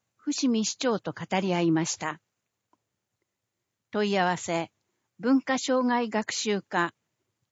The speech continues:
電話八四一の一四零九、ファックス八四一の一二七八。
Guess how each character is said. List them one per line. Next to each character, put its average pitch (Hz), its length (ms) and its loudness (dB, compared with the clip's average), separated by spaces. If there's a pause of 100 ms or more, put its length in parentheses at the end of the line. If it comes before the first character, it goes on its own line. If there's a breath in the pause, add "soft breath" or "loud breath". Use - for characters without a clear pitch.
電 190 280 4
話 180 200 2
八 - 340 -4
四 247 260 4
一 180 220 0
の 165 240 2
一 269 320 -2
四 214 280 4
零 196 220 0
九、 156 420 -6 (640)
フ 254 80 -2
ァ - 40 2
ッ - 20 -6
ク 214 100 -4
ス 165 320 -2 (240)
八 220 320 -2
四 254 280 4
一 180 200 -2
の 160 260 2
一 269 300 -2
二 233 360 6
七 175 280 2
八。 165 540 -8